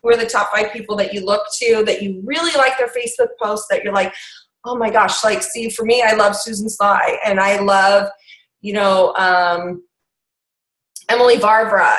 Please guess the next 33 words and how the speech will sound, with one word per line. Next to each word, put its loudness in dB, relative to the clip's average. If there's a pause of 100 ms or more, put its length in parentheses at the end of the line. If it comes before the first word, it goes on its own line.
and, 0
you -2
know, 2
there's 0
so 6
many 2
different -2
people -2
that 0
I, -4
you -4
know, 2
I 2
love 0
to -4
go 0
on 0
their 0
Instagrams -2
or -4
their -2
Facebook, 0 (240)
and 0
I 0
get 0
a 2
lot 2
of -4
my 0
creative -2
ideas -4
as -16
well. 0